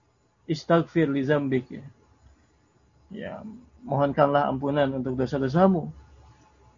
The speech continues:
Walil mu'minina wal mu'minat, dan dosa orang-orang beriman dari kalangan laki-laki dan perempuan. Taib.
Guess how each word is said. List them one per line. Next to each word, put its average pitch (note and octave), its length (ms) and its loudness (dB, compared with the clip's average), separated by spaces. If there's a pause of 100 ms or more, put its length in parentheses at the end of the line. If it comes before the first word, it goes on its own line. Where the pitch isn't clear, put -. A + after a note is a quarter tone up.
(140)
Walil D#3+ 320 10
mu'minina C#3+ 680 4
wal C3+ 200 -2
mu'minat, C3 480 -8 (200)
dan C3+ 200 -2
dosa C3 480 -6 (160)
orang-orang C3+ 400 -4
beriman C#3 420 0 (920)
dari C3 240 -2
kalangan C3 320 0
laki-laki C3 400 -2
dan C3+ 160 -8
perempuan. B2+ 480 -10 (1040)
Taib. D3 240 -4